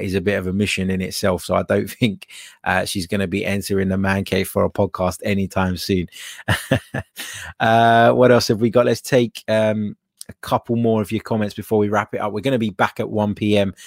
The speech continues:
Uh, myself and Mike Stavrou will be talking through all the latest Arsenal news, uh, as we do on our regular Wednesday slot now. I'm also gonna be joined, uh, tonight for another podcast, uh, with a special guest as well.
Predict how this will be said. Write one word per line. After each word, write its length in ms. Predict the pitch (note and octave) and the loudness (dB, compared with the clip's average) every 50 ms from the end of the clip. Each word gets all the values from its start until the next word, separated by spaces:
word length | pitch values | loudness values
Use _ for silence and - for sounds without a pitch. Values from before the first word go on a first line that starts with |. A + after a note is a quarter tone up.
| - - - - _ - | -20 -20 -20 -16 _ -2
Uh, 180 | F#2+ G2 F#2+ | 0 0 0
myself 440 | F#2 G2+ G#2 G#2 - - G#2 G2 - | 2 2 0 0 2 2 0 0 0
and 100 | G#2+ G2+ | -2 -2
Mike 220 | G2+ G2+ G2 F#2+ | -2 -2 -2 -4
Stavrou 460 | - - - A2 G#2 G#2 F#2+ G2+ G#2 G2+ | -6 -6 -4 -2 -2 -2 -2 -2 -2 -2
will 100 | G2+ F#2+ | -2 -4
be 120 | F#2+ G2 | -4 -6
talking 320 | - - G#2 G2 - G2 | -6 -6 -8 -6 -8 -8
through 300 | F2+ - - G#2 G2 F#2 F2+ _ _ - _ _ _ _ | -8 -6 -4 -4 -4 -4 -6 _ _ -20 _ _ _ _
all 120 | - A2+ G#2+ | 0 2 4
the 120 | G#2 G#2+ | 4 4
latest 400 | G#2 G2+ G2+ G2 - G#2 - - - | 4 4 2 0 -2 -4 -4 -4 -4
Arsenal 400 | - G#2 G2+ F#2+ - - G#2+ G2+ | -4 -2 -2 -2 -4 -4 -4 -2
news, 440 | G#2 G#2+ A2 A2 A2 A2 G#2 F2 - - - - _ _ - | -2 0 0 2 2 0 0 -2 -6 -14 -20 -20 _ _ -6
uh, 380 | - F#2+ F#2+ F#2+ F#2+ F#2+ F#2+ - | -2 0 0 2 2 0 0 -2
as 200 | - G2+ G2 E2+ | -2 -4 -4 -4
we 100 | F#2 G2+ | -4 -4
do 260 | F2+ G2+ G#2 G2+ G#2 | -4 -2 -2 -4 -4
on 120 | - G2 G2 | -4 -4 -4
our 140 | F#2+ F#2 F2+ | -4 -2 -2
regular 400 | F#2+ G2+ G#2 F#2+ - G2 F#2+ F#2 | -2 -2 -2 -2 -4 -4 -4 -4
Wednesday 560 | F#2 F#2+ G2+ G2 G2 G2 - - G2 F#2 F2+ | -2 -2 -2 -2 -2 -4 -4 -4 -2 -2 -2
slot 440 | - - - - - A#2 A#2+ - - | -2 -4 -4 0 2 4 4 4 2
now. 300 | A2+ A#2 A#2 A2 A2 A2 - - - - _ - | 0 0 2 2 2 0 -2 -6 -20 -20 _ -6
I'm 80 | G#2 | -4
also 240 | A2+ A2 - - A2 | -4 -2 -2 -2 -2
gonna 180 | F#2 A2 G#2 G2+ | -2 -2 -2 -2
be 140 | G2+ G2+ | -4 -4
joined, 380 | F#2 - A2 A2 G#2 G2+ G2 F#2 | -4 -2 -2 -2 -2 -2 -4 -4
uh, 100 | - - - - | -6 -8 -8 -8
tonight 540 | - - - G#2 G#2 A#2 A#2+ A2 G#2 - - | -4 -2 0 2 4 4 4 4 2 0 -6
for 180 | - - F#2+ | -8 -6 -4
another 400 | F#2 F#2+ G2+ G#2 A2 A2 G2+ G#2+ | -2 -2 0 0 0 0 0 0
podcast, 560 | G2 - - G2 F2+ - - F#2+ F#2 F2 - - - - - - - - _ - | -2 -2 -4 -4 -4 -2 0 0 0 0 -2 -8 -18 -20 -20 -20 -20 -18 _ -2
uh, 180 | - F#2+ F2+ F2+ | 0 0 0 2
with 200 | F#2+ G#2 G2+ F2 | 2 0 0 0
a 40 | F#2+ | -2
special 400 | F2 - - - G2 - - G2+ E2+ | -4 -4 -2 -2 -2 -2 -2 -8 -4
guest 320 | - F#2+ F#2 F2 - - | -2 -2 -2 -2 -4 -6
as 140 | F2+ E2 F2 | -8 -6 0
well. 260 | G2+ G2+ F#2 F2 E2+ | 2 2 2 2 0